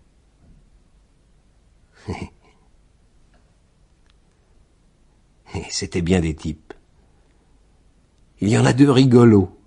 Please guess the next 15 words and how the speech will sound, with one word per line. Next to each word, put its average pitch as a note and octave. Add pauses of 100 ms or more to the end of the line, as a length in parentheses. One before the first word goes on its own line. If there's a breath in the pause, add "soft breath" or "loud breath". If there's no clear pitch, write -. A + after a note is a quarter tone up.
(1400)
Il G#2
paraît D#3
qu'ils D3
ont D3+
passé D3+
tout C#3
le C3+
trajet C#3
à D#3
se -
faire C#3+
des E3+
prises D3
de B2+
judo, A#2+